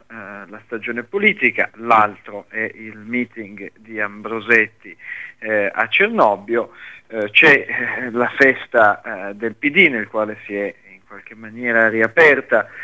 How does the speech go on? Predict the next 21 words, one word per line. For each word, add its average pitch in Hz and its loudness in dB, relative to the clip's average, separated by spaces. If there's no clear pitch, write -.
la 120 2
discussione 120 -2
anche 117 2
attorno 113 -4
all'identità 110 2
del 110 -2
Partito 110 -10
Democratico, 104 -8
e 208 -14
quindi 151 -8
in 127 -8
qualche 214 -10
modo 113 -2
ci - -12
stiamo 131 -10
tutti 214 -14
preparando 107 -4
ad 147 0
un 190 0
autunno 135 0
caldo. 117 6